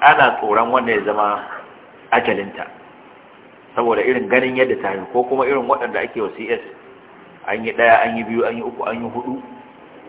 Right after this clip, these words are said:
ce duk inda za a yanka a cikin an yanka. Saboda haka, yanzu sai dai in yanka, yanka za a yi, to, kuma ba a, ba sa haka, to, sai a ce, to, shikenan, wannan ta haƙura da haihuwa, saboda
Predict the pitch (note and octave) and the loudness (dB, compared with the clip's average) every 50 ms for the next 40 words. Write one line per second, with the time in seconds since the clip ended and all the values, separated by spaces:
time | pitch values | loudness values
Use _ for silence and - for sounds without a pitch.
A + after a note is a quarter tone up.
0 | - - - - - - - - - - - - - - A#2 A2+ G#2+ G2 F#2+ F2+ | -20 -20 -20 -20 -20 -20 -20 -20 -20 -20 -20 -18 -10 -6 -2 0 0 0 0 -2
1 | - - - - C#3 C3+ - D3 D3+ D3+ C#3 B2+ B2 - - A#2 A#2+ C3 B2+ B2 | -4 -4 -2 -2 -2 -2 0 -2 0 2 4 6 6 6 6 6 6 6 4 2
2 | B2+ A#2 - - - - - - A2 G2 G2+ G#2 G2+ G#2 G#2 G#2 - - - - | 2 2 2 0 -2 -6 -10 -12 -12 -10 -12 -10 -8 -10 -10 -10 -12 -16 -18 -20
3 | - - - - G2+ F#2+ G2 G2+ - G2+ F#2 F2 - - - E2+ F2+ F#2+ F#2+ G2 | -20 -20 -14 -12 -10 -10 -10 -8 -8 -8 -8 -8 -8 -10 -12 -10 -10 -10 -10 -10
4 | A2 A2+ - B2+ B2 B2+ B2+ B2+ B2+ B2+ B2+ C3 C3 C3 - A#2 G2+ G2+ G2 - | -12 -6 -2 0 0 2 0 0 -2 -4 -4 -4 -4 -4 -2 -4 -4 -4 -4 -6
5 | - G2 G2 G2+ G2+ F#2 - - - - - - - - - - - - - - | -6 -4 -4 -2 -4 -4 -6 -8 -14 -18 -20 -20 -20 -20 -20 -20 -20 -20 -20 -20
6 | - - - - F2 - - A2 A2 A2+ A#2+ - - - F2 E2+ F2+ - - G#2+ | -20 -18 -16 -14 -12 -8 -6 -2 4 6 6 6 6 6 4 2 0 0 4 6
7 | A2 G#2+ G#2+ - - - - - - - - - - - - - - - - - | 6 6 6 4 0 0 -2 -4 -8 -10 -12 -14 -16 -20 -20 -20 -20 -20 -20 -20
8 | - - - - - A#2 A2+ - - G2 - - F#2 - - A#2 - - A2 G2+ | -20 -20 -14 -4 -2 -2 -2 -2 -4 -10 -12 -12 -12 -12 -12 -12 -6 -4 -2 -2
9 | G#2+ A2 A2+ A2+ - - - - - - - - - G2+ A#2+ A#2+ A2 G2+ F2+ D#2+ | -2 -4 -6 -10 -16 -20 -20 -20 -20 -20 -16 -4 -2 -2 0 0 -2 -6 -6 -8
10 | F2+ F2+ - - - A#2 A#2+ G#2 F2 E2+ F2 F2+ F2+ F2+ E2+ E2 D#2+ - - G#2 | -8 -8 -6 -4 0 0 0 0 0 -2 -6 -8 -8 -8 -10 -12 -10 -8 -10 -8
11 | G2+ F#2 E2 D#2+ D#2 D2 C2 | -8 -8 -8 -8 -10 -10 -10